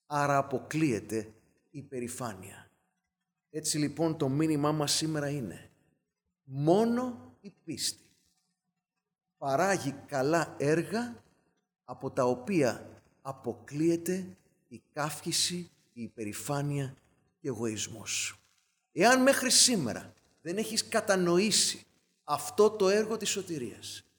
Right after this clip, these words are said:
σήμερα είναι η μέρα σωτηρίας. Σήμερα είναι η μέρα όπου μπορείς να κατανοήσεις βαθύτερα τι σημαίνει να έχεις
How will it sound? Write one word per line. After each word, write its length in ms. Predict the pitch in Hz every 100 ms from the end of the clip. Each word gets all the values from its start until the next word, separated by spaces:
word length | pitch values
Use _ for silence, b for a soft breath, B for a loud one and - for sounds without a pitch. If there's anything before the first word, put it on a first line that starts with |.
| _ _
σήμερα 540 | - - 214 170 143
είναι 180 | 156 180
η 80 | 156
μέρα 600 | 139 147 170 196 196 - _ _
σωτηρίας. 880 | - 151 - 131 151 113 - - - _ _ _ _
Σήμερα 540 | - - 190 214 220
είναι 140 | 220 226
η 40 |
μέρα 500 | 208 196 120 - - _ _ _ _
όπου 200 | 139 143
μπορείς 760 | 127 143 165 233 - - - -
να 160 | 160
κατανοήσεις 1120 | 165 180 185 175 180 214 240 - 123 - - _
βαθύτερα 760 | - 143 - 208 208 101 - 98 _ _ _ _ _
τι 80 | 190
σημαίνει 460 | - 196 185 208
να 80 | 196
έχεις 340 | 196 196 185